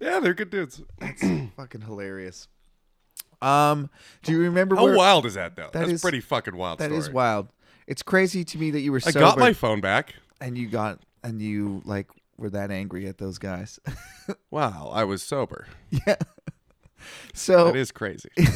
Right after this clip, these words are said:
Speaker 2: <laughs>
Speaker 1: I'm just a heated guy. I'm a fucking old school boiler, dude.
Speaker 2: So
Speaker 1: I'm about
Speaker 2: last,
Speaker 1: to explode at any
Speaker 2: so
Speaker 1: moment.
Speaker 2: last week we read about, um, just some more fucking boring names.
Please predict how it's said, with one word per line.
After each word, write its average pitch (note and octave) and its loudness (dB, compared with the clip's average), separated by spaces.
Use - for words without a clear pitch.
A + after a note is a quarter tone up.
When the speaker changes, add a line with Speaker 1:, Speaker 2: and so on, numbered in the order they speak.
Speaker 2:
<laughs> - -2
Speaker 1:
I'm B2 -2
just C#3+ -4
a B2 -6
heated A2 -6
guy. F#2+ -4
I'm A2 -8
a A#2+ -4
fucking C3+ -2
old B2 -2
school A#2 -6
boiler, A2 0
dude. G#2+ -2
Speaker 2:
So F#3 8
Speaker 1:
I'm F#3 10
about C#3+ 8
Speaker 2:
last, C#3 4
Speaker 1:
to G#3 6
explode B2+ 2
at A2 0
any A#2 0
Speaker 2:
so G#2 0
Speaker 1:
moment. A#2+ 4
Speaker 2:
last D3+ 0
week C#3 -2
we B2+ -4
read A#2 -4
about, G#2 -2
um, G#2 -2
just D#3 -6
some B2+ -2
more A#2 2
fucking A2 -6
boring G2+ -6
names. F#2+ -6